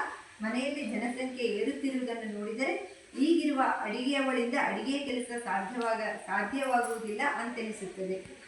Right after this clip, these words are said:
ಅದಕ್ಕೆ ಜೊ-, ಜೊತೆಗೆ ಒಬ್ಬ ಅಡಿಗೆಯವನನ್ನು ನೇಮಿಸಿಕೊಳ್ಳುವುದು ಒಳ್ಳೆಯದು. ಅಲ್ಲದೆ ನಿನ್ನ ಜನ್ಮದಿನ ಬೇರೆ ಹತ್ತಿರ ಬಂತು. ಬಹಳ ಜನ ಭಕ್ತರು ಸೇರಿರ್ತಾರೆ. ಅದಕ್ಕೆ ತಕ್ಕ ಹಾಗೆ ದಿನಸಿಗಳನ್ನು ಸ್ವಲ್ಪ ಹೆಚ್ಚಾಗಿಯೇ ಖರೀದಿ ಮಾಡಬೇಕಾಗುತ್ತದೆ.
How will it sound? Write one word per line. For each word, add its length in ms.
ಅದಕ್ಕೆ 460
ಜೊ-, 420
ಜೊತೆಗೆ 340
ಒಬ್ಬ 240
ಅಡಿಗೆಯವನನ್ನು 800
ನೇಮಿಸಿಕೊಳ್ಳುವುದು 920
ಒಳ್ಳೆಯದು. 680
ಅಲ್ಲದೆ 400
ನಿನ್ನ 240
ಜನ್ಮದಿನ 480
ಬೇರೆ 240
ಹತ್ತಿರ 320
ಬಂತು. 720
ಬಹಳ 380
ಜನ 160
ಭಕ್ತರು 460
ಸೇರಿರ್ತಾರೆ. 840
ಅದಕ್ಕೆ 300
ತಕ್ಕ 340
ಹಾಗೆ 420
ದಿನಸಿಗಳನ್ನು 760
ಸ್ವಲ್ಪ 220
ಹೆಚ್ಚಾಗಿಯೇ 720
ಖರೀದಿ 440
ಮಾಡಬೇಕಾಗುತ್ತದೆ. 1300